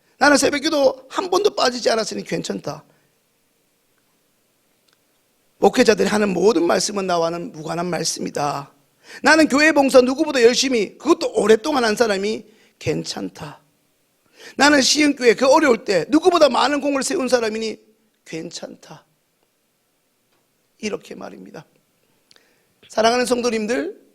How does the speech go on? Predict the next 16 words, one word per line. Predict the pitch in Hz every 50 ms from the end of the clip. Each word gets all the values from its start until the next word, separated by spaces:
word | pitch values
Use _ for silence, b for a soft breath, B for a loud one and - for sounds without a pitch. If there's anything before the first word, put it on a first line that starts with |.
| _ _ _ _ _ _ _ _ _ _ _ _ _ _ _
정말 | - - 175 170 170 170 170 165
괜찮습니까? | 160 - 156 147 - - - 180 - - 208 202 196 - 190 190 226 254 - _ _ _ _ _ _ _ _ _ _ _ _ _ _ _ _ _ _ _ _ _ b b b b b b b b b b b
정말 | - - 262 285 269
우리 | 254 247
주님께서 | 247 - 294 285 285 262 - 208 208 196 - 190 180 170 165 - - - _ _ _ _
괜찮다고 | _ - 160 165 180 - 220 208 196 - 180 175 175 185
하실까요? | 180 170 - 220 202 - 208 214 220 247 247 _ - _ _ _ _ _ _ _ _ _ _ _ _ _ _ _ - _
아니요. | - 160 170 180 202 208 185 175 - _ _ _ _ _ _ _ _ _ _ _ _ _ _ _ _ _ _ _ _
그렇지 | - - 269 302 - - 330
않습니다. | - - - - - - 214 - - - _ _ _ _ _ _ _ _ _ _ _ _ _ _ _ _ _ _ _ _ _ _ _ _ _ _ _ _ b b b b b b _ _
오늘 | - - 330 330
우리는 | 294 247 220 226 233 202 185 190 202 240 285 _ _ _ _
하나님의 | _ - - 233 214 196 190 190 175
말씀을 | 165 156 165 180 - - 240 233 240
보고 | 190 220 196 226
있습니다. | 220 - - 277 226 220 208 226 269